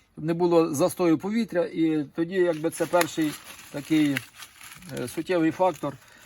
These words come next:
для того, щоб, е, хвороба не прогресувала так швидко. Друге, якщо ви вже навіть замітили в себе на винограді оїдіум, да? Не знаю, у вас є ягодка? Ні? Ні, це не оїдіум,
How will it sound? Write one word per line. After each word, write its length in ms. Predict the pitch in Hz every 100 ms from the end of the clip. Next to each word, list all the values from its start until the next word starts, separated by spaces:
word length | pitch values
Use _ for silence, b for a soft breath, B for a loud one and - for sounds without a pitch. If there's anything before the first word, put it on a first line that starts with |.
| B
для 140 | 143 156
того, 240 | 180 160
щоб, 320 | - 151 135
е, 340 | 143 139 135 127
хвороба 540 | - 165 185 160 156
не 140 | 151 160
прогресувала 580 | 165 156 143 156 151
так 140 | 135 135
швидко. 420 | 127 120 - 117 b b b b b -
Друге, 400 | 151 214 202 156
якщо 320 | 160 - 254
ви 260 | 220 190 175
вже 300 | 135 175 160
навіть 340 | 151 180 147
замітили 440 | 127 196 202 175 160
в 80 | 143
себе 280 | 180 151
на 120 | 151 156
винограді 640 | 165 165 175 175 143 131
оїдіум, 640 | - 151 190 175 156 120
да? 240 | 127 151 151 - _ _ b b b _ -
Не 80 |
знаю, 280 | 127 147 131
у 40 | 143
вас 200 | - 135
є 100 | 139
ягодка? 400 | 160 147 139 -
Ні? 400 | 135 156 135 135
Ні, 100 | 127 113 _ _ _ _
це 140 | 170
не 140 | 139 131
оїдіум, 380 | 131 95 69